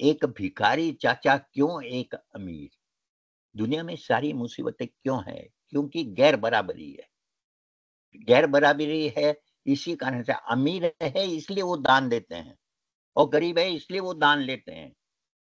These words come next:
अगर अमीरी और गरीबी ना हो, यानी कि सभी लोग बराबर हों,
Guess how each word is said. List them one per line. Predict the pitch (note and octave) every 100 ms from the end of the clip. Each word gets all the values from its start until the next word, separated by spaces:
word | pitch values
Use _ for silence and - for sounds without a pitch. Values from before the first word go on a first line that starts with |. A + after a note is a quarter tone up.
| -
अगर | B2+ E3+
अमीरी | D#3+ B2+ C#3 D3 D#3 E3
और | C#3+ C#3+
गरीबी | B2 C3 A#2+ B2+
ना | A#2+ A2
हो, | A2 F#2+ F2 - _ _ _ _ _ _ _ _ _ _ _ _ _ A2
यानी | A2+ E3
कि | D3 D#3 C#3
सभी | - - C3 A2+ D3 F#3+ D#3+
लोग | A#2+ B2+ G#2+ G#2
बराबर | G#2+ A2+ A2+ G#2
हों, | - D#2 D#2+